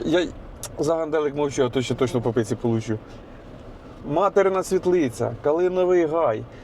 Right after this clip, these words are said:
всі такі гарненькі ворота, вообще все прикольно, порядочок. Молодці організатори. Хто власник даного ресторанчику, вам великий-великий лайк. Що ж, ну,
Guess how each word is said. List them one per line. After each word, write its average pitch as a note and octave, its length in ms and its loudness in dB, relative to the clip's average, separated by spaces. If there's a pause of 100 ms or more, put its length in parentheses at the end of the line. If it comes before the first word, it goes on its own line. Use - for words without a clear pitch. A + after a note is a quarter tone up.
(220)
всі - 180 -2
такі F3+ 280 0
гарненькі F3+ 560 0
ворота, E3 580 4
вообще C#3+ 520 0
все A#2 220 -2 (100)
прикольно, A2+ 540 0 (100)
порядочок. D3+ 600 0 (460)
Молодці F3 440 2
організатори. B2 800 0 (420)
Хто F3 180 2
власник E3 400 0
даного C#3+ 600 2 (1040)
ресторанчику, D3+ 840 -2 (200)
вам F3 200 0
великий-великий C#3 960 0 (360)
лайк. A#2 260 0 (920)
Що D#3+ 180 2
ж, - 180 -6 (1120)
ну, D#3 220 -2